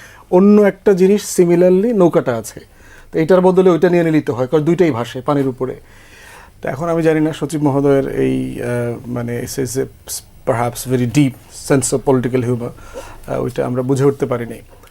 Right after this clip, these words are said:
আমার কাছে মনে হয়েছে যে আসলে একটা ফিক্স প্রতীক থাকার দরকার আদৌ আছে কিনা।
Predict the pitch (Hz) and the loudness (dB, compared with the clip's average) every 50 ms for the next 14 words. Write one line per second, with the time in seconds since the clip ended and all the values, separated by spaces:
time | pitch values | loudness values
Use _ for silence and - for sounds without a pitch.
0 | _ _ - 135 160 160 180 175 202 190 185 185 190 190 190 180 185 196 185 185 | _ _ -6 -2 0 0 0 0 0 0 0 2 2 2 0 0 0 0 2 2
1 | 160 - - - 185 185 180 - 170 151 - - - - 180 180 - - - - | 0 0 -2 -2 -2 -2 -2 -4 -8 -14 -14 -8 -4 -4 -4 -4 -6 -10 -8 -6
2 | 180 175 180 - 185 180 - - - 143 139 - 151 135 127 123 113 113 - 143 | -6 -4 -4 -4 -4 -4 -6 -8 -8 -8 -6 -4 -6 -6 -6 -8 -4 0 0 0
3 | 147 - 175 160 151 139 135 131 123 117 - - 123 - 120 113 90 | 2 2 0 0 0 0 0 -2 -2 -4 -6 -10 -14 -14 -16 -16 -16